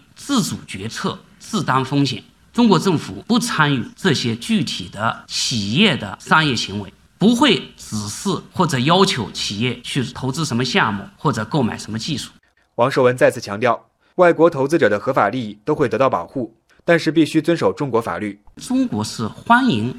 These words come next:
Speaker 1: 外资企业在中国进行合法的经营。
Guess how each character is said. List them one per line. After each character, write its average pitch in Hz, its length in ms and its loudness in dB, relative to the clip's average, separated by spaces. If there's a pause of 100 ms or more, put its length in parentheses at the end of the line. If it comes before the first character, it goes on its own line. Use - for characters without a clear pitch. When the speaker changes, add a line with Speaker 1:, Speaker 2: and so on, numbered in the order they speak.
(160)
Speaker 1:
外 208 180 2
资 175 180 -6
企 - 260 -10
业 110 180 -16 (100)
在 131 160 0
中 151 260 -2
国 101 300 -8 (100)
进 139 200 2
行 101 320 -4 (100)
合 - 240 -2
法 98 180 -2
的 98 120 -12
经 120 200 -2
营。 117 160 -2